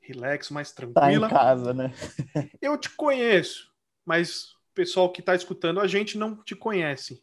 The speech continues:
Speaker 1: Fala um pouco, quem é o Luiz?
Speaker 2: Bom, primeiro eu vou começar co-, com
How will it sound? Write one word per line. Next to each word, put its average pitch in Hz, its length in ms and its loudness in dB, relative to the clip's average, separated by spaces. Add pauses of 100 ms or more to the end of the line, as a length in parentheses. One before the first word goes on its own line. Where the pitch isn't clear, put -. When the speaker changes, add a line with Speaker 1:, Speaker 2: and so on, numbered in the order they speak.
Speaker 1:
Fala 185 300 -6
um 233 100 -8
pouco, 175 320 2
quem 247 280 -12
é 233 60 -12
o 214 40 -6
Luiz? 143 560 -8 (1120)
Speaker 2:
Bom, 123 440 4 (120)
primeiro 180 680 4
eu 151 140 4
vou 147 160 0
começar 147 840 0
co-, - 280 -12
com 113 800 -4